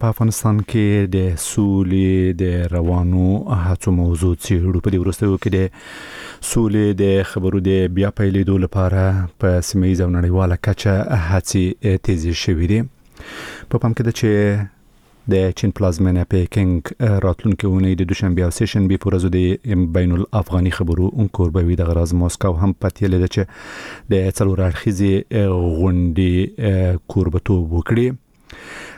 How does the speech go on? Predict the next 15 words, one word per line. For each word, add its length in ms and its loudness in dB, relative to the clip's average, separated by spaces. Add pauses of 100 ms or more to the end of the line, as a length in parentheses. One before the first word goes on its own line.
(160)
دغه 200 0 (220)
هڅې 260 -2
به 260 2 (120)
آیا 180 4 (120)
په 140 2 (120)
افغانستان 480 0
کې 100 0
د 300 2
سولې 480 0
د 160 0
خبرو 320 2 (400)
پیلېدو 500 0
ته 160 0
زمینه 320 2
برابره 340 0